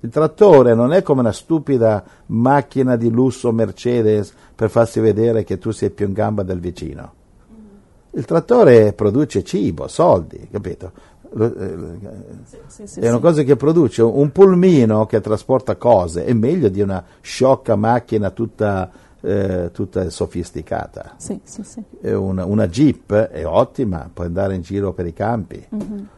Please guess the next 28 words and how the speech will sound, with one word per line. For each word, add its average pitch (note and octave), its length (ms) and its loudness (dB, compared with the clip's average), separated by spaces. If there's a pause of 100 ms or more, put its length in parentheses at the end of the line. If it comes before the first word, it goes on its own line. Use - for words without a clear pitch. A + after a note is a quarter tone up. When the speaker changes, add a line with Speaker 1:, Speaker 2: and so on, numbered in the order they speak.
Speaker 1:
Quindi C3 260 0
io C3 120 6
suggerisco A#2 640 0
pulmini D#3+ 680 0
o C3 180 2
Jeep. A2 520 -8 (540)
Lascia D3+ 320 0
perdere D#3 380 4
queste A2+ 120 -4
stupide B2 400 0
macchine A2 420 -2
lussuose F#2+ 680 -4
che E2+ 120 -12
sono E2+ 180 -12
buone F#2 180 -6
a E2 40 -10
nulla. F2+ 460 -8
Speaker 2:
<laughs> G#3 140 -8
Sì. F#3 220 -8
Speaker 1:
Quelle D3 280 2
crolleranno. F#2+ 840 -2 (360)
Quindi D3 240 2
investire. D3+ 800 -2 (500)
E - 100 -10
quindi B2+ 280 2
se B2 180 0
tu, C#3 760 6 (380)
eh, - 580 -6